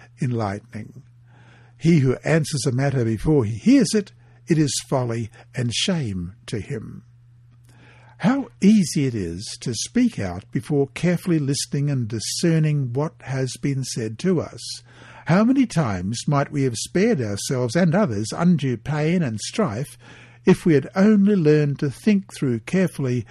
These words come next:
what we had just heard before responding to it? There is indeed a time when silence is the best response. Question. Read Proverbs chapter eighteen and verse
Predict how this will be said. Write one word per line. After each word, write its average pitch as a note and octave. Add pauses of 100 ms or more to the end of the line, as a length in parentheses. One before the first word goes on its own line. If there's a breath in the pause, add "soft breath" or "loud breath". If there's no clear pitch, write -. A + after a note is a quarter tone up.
(220 loud breath)
what C3+
we A#2+
had G2+
just -
heard B2+ (400 soft breath)
before C#3+
responding A#2
to G#2+
it? - (560 loud breath)
There E3
is G#3+
indeed D#3+
a C#3
time G#2 (240 loud breath)
when C3 (160)
silence A#2+ (240 loud breath)
is B2
the D3
best A2
response. - (420)
Question. - (380)
Read A2+
Proverbs A#2+
chapter -
eighteen D#3+ (440 loud breath)
and D#3+
verse E3